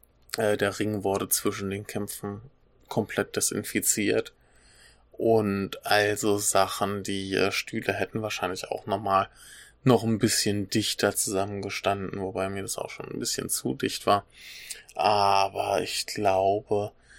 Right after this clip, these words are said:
gemessen da-, daran, dass Japan im Moment so viel, äh, aktive Corona-Fälle hat, wie Deutschland am Tag produziert,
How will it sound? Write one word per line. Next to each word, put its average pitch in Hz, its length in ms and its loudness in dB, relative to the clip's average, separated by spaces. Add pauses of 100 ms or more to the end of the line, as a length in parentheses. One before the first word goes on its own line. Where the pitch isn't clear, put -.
(300)
gemessen 104 580 0
da-, 98 360 -4
daran, 98 420 0
dass 92 200 -4
Japan 92 340 0
im 95 80 -4
Moment 98 320 -4
so 92 100 -6
viel, 104 720 -2
äh, - 1300 -12
aktive 113 520 -2
Corona-Fälle 107 1000 0
hat, 107 280 -2
wie 104 80 -2
Deutschland 98 580 -4
am 107 120 -8
Tag - 260 -2
produziert, - 720 -2